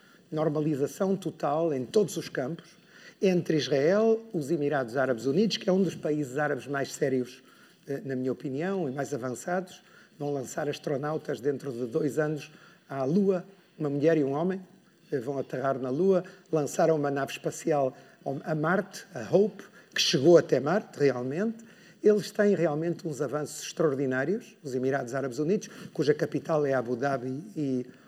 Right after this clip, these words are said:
uma das cidades é Dubai, e eles, eh, assinam a paz com Israel.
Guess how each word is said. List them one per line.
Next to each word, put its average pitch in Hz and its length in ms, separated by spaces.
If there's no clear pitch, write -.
uma 143 180
das 120 160
cidades 127 400
é 135 80
Dubai, 190 420
e 196 220
eles, 233 440
eh, 214 240
assinam 202 360
a 175 40
paz 180 200
com 180 160
Israel. 160 480